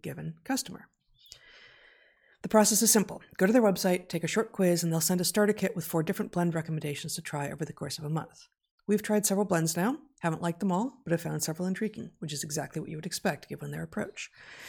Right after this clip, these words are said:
My two favorites are called Creativity and Logic. The Creativity blend smooths things out a bit, adds clarity. The Logic blend facilitates focus, but your results will vary. With fully personalizable blends, there is likely to be a thesis that is right for you.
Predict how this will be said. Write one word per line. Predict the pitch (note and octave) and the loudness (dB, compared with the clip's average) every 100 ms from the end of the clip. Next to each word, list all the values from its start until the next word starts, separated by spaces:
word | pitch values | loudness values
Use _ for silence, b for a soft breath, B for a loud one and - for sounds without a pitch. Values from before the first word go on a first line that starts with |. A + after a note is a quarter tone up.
| B B | B B
My | F#3 A3 | 4 4
two | B3 | 4
favorites | A3 F3 F3 E3+ | 4 4 4 0
are | |
called | - E3 D3+ | 0 0 0
Creativity | E3 D3 G3+ G#3+ A#3+ A3+ - | -2 0 2 2 2 0 0
and | E3+ D#3+ | 0 0
Logic. | E3 D3 C#3+ - - - | -2 -4 -4 -10 -18 -16
The | - | -6
Creativity | - D#3 A3+ B3+ | 0 2 2 2
blend | A#3+ F#3 F3 | 4 4 4
smooths | - E3+ D#3+ - | 4 4 2 0
things | D3+ | 0
out | G#3 B3 | 4 4
a | |
bit, | A3+ A3 G#3+ - | 6 6 4 0
adds | D3 | -8
clarity. | - - A3 G#3 G#3 G3+ F#3+ B B | -2 4 4 6 6 4 2 B B
The | - | -4
Logic | D#3 D#3+ D#3+ - | 2 2 2 -2
blend | D#3+ D3+ | -2 -2
facilitates | - - D3 D3 - | -4 -4 -4 -4 -4
focus, | - G#3+ G#3+ G3+ - b b | 0 2 2 0 -2 b b
but | - - | -4 0
your | F#3 | 2
results | A#3 D3+ E3 E3 - | 4 2 0 -2 -2
will | F3+ | 0
vary. | F#3+ G#3+ F#2+ - - B B B B | 2 2 0 -8 -16 B B B B
With | E3+ | 2
fully | F3 F#3 | 6 6
personalizable | G#3 F#3 - F3+ E3+ D#3+ F3+ | 6 2 0 2 0 0 -2
blends, | E3 D3+ D3+ | -2 0 0
there | D#3 | 0
is | D#3 | -2
likely | D#3 D3+ D#3+ | -2 -4 -4
to | |
be | D#3 | -4
a | D3+ | -6
thesis | D3+ C#3+ D#3 | -6 -6 -6
that | - | -4
is | D#3 - | -6 -6
right | C#3 - | -12 -8
for | - | 0
you. | F#3 - | 2 0